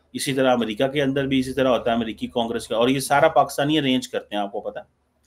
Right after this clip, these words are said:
ये बरतानिया के अंदर, ये बरतानिया के अंदर जो चीज़ें अरेंज की जा रही हैं, कल मेरा ख्याल है, कल या परसों या पता नहीं है, कुछ दिनों में, ये पाकिस्तानी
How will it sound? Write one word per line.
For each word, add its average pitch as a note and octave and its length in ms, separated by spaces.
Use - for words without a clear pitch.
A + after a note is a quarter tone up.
ये B2+ 80
बरतानिया B2 500
के C#3+ 140
अंदर, G2+ 340
ये A#2+ 180
बरतानिया A#2+ 580
के D#3+ 160
अंदर C3 160
जो C#3 140
चीज़ें C3 300
अरेंज B2 320
की - 140
जा A2 240
रही B2 220
हैं, F#2 240
कल B2 300
मेरा A2+ 180
ख्याल A2 180
है, A2 60
कल A2 240
या A2+ 140
परसों G#2 340
या G#2+ 120
पता G#2 220
नहीं G#2+ 120
है, G2 80
कुछ - 320
दिनों G2 220
में, G2+ 140
ये C#3 360
पाकिस्तानी D3 1160